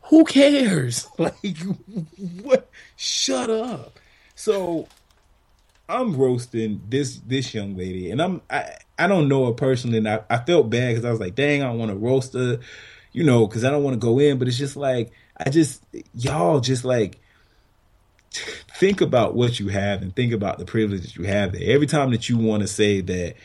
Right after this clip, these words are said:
you know, you made it on your own, you pulled up your own bootstraps, or, "I got here," it's like, yo, there are people that didn't have this. Like,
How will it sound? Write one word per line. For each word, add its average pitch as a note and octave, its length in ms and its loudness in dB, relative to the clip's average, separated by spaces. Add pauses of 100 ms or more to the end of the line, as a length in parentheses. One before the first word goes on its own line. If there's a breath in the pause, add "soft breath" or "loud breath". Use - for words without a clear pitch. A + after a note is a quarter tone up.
(200 loud breath)
you A2+ 80 0
know, G#2 180 2
you A2 220 2
made A#2+ 240 2
it A2 80 -2
on G#2+ 140 0
your G2+ 180 -4
own, G#2+ 240 -2
you G2+ 140 -2
pulled A2+ 280 2
up G#2+ 140 0
your G#2 140 2
own G2 260 -2
bootstraps, G2+ 760 -2
or, E2 220 -4 (300 loud breath)
"I A#2 160 0
got A2 240 -2
here," G#2+ 240 -2
it's A#2 100 -4
like, A#2 380 -2
yo, B2+ 420 2 (220 soft breath)
there F#3+ 140 -4
are F#3+ 40 -4
people F#3+ 440 -4
that A2+ 280 -4
didn't B2 320 0
have A2 560 -2
this. B1+ 320 -10
Like, F2+ 360 -4